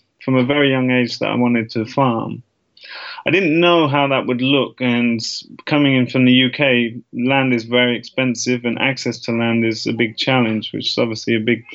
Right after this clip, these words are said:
issue for people all over the world. Uh, but I went to ag school and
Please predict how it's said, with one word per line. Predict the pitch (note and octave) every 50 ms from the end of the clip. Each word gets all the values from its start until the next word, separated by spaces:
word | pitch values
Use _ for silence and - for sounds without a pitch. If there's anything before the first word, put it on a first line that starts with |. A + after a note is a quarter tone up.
| - -
issue | A#2+ B2+ - - B2+ A#2+ A#2
for | - A2+ G#2
people | - A#2 A#2 A2+ A#2+ A2+ A2+
all | A2+ A2+ A2+
over | A2+ B2 C3 B2+ B2+ A#2+
the | A#2
world. | A2 A2 A2 G#2 G#2 - _ _ _ - - - - - - - - - - - - - - - _ - -
Uh, | - B2+ B2 B2 B2 B2
but | A#2+ C3 C3+
I | D3
went | D#3 F3 F#3+ F#3 D#3+
to | D#3+ C#3+
ag | C3+ C3+ C3 B2+
school | - - - - C#3 C3+ C3+ C3 C3 C3 C3 C3 B2 - - _ _ _ _ _ _ _ _ _ _ _ _ _ _ _ _ -
and | C3 C#3 C3+ C3+ C3+ C3+ C3+ C3+ C3+ C#3 C3+ C3